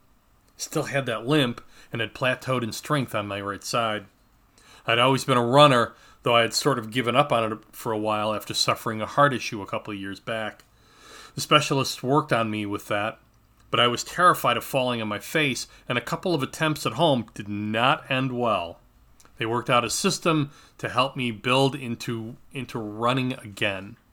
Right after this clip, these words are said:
Strength-wise, I was still struggling. I still had a pretty notable limp as well, and I was, I was still fighting a fatigue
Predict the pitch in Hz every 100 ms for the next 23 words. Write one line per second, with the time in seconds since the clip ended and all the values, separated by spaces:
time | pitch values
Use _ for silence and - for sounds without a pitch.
0 | _ _ _ _ _ - - - - 180
1 | - 113 107 110 107 - 123 - - 139
2 | 117 101 98 - _ _ _ _ _ _
3 | _ _ - - 120 117 117 104 - 135
4 | 120 113 123 131 113 113 131 127 113 98
5 | 117 127 104 95 _ _ _ _ 120 120
6 | 135 135 120 - _ _ _ _ _ -
7 | - 143 - - 170 - - 151 185 127
8 | 113 - - - 131 - 127 - - 208
9 | 165 117 107